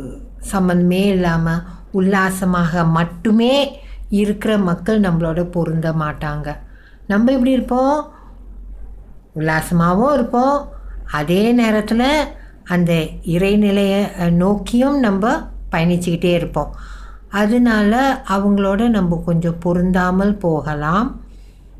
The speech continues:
அப்ப அவங்க நம்மள ஒதுக்கலாம், இல்ல நம்மளே ஒதுங்கலாம். இதை நினைச்சு வருத்தப்படாதீங்க. ஏன்னா, வாழ்க்கையில நடக்கிற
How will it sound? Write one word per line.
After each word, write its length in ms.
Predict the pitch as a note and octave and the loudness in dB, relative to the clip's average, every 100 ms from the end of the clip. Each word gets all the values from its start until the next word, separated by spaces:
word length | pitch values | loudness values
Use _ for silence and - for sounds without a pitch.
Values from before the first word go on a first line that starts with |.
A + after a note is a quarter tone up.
| - - | -20 -8
அப்ப 340 | A#3+ B3 D4+ | -2 -2 0
அவங்க 440 | D4 A#3 A3+ A#3 A#3 | 2 2 2 2 2
நம்மள 400 | G#3+ G3+ G3 F#3+ | 2 2 2 2
ஒதுக்கலாம், 800 | E3 D#3 D#3+ E3+ D3+ E3 G#3 A3 - - - - - - | 2 0 -2 0 2 2 0 -2 -10 -18 -18 -16 -16 -16
இல்ல 440 | - D#3 D#3+ F#3 F#3+ F#3+ | -4 0 2 0 -2 -2
நம்மளே 520 | D#3 D3+ D3 C#3+ E3 | -2 -2 -2 -2 0
ஒதுங்கலாம். 640 | D#3+ C#3 C3+ C3 C3+ C3+ C3+ - - - | 0 -2 -4 -4 -2 -2 -4 -12 -18 -4
இதை 320 | A#3+ A#3+ A#3 | 0 2 2
நினைச்சு 360 | A3 A3 G#3+ C4 | 2 0 0 0
வருத்தப்படாதீங்க. 1700 | G#3 E3+ E3+ - G3 F#3 - - - - D3+ D3 D3 C#3+ C#3 C3+ C#3 C3 C3+ - - - - - - | 0 0 -2 -2 -2 -2 -8 -12 -14 -10 -8 -6 -4 -4 -6 -6 -4 -4 -8 -14 -16 -18 -20 -20 -6
ஏன்னா, 680 | D#3+ D#3 D#3 D#3+ G#3 C4 A#3 - - - - - - | -2 -2 -2 0 0 -2 -6 -16 -20 -20 -20 -20 -6
வாழ்க்கையில 640 | G#3+ A3 D4 - F4 C#4+ D#4+ | 0 2 2 0 0 2 2
நடக்கிற 840 | C#4 G#3 A3+ A#3 B3+ C4 E4 - | 2 2 0 0 0 2 0 -2